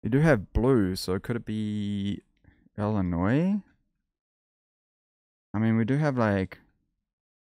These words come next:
the road kind of would work. This sort of road kind of feels kind of Illinois to me. I'm hoping it's not, like, east.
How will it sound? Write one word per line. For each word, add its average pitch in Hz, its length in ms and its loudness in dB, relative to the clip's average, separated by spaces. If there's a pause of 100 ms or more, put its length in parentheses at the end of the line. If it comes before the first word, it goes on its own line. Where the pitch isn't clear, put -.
(180)
the 98 80 -8
road 123 260 0
kind 113 220 -2
of - 180 -4
would 87 260 -4
work. 95 460 -2 (160)
This 113 140 -8
sort 135 180 -4
of 90 100 -4
road 87 440 -2
kind 95 240 -4
of - 60 -10
feels - 540 -8 (400)
kind 90 260 -6
of 55 120 -6
Illinois 87 460 -2
to 120 120 -4
me. 165 300 0 (1400)
I'm 95 100 -4
hoping 123 300 0
it's - 220 -6
not, 98 420 0 (300)
like, - 240 -6 (140)
east. - 640 -6